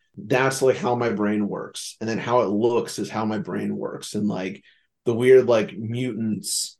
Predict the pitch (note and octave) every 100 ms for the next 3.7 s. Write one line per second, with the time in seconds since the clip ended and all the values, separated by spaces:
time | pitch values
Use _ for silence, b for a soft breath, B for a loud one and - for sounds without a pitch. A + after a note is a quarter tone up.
0 | _ _ - A#2+ A2 G#2+ - G2+ - -
1 | A#2 G#2+ G#2 A#2 A#2+ A#2+ G2+ - - B2
2 | A2 - G#2+ A2 A2+ G#2 - G#2+ G2+ B2
3 | G#2 - - A2 G2 -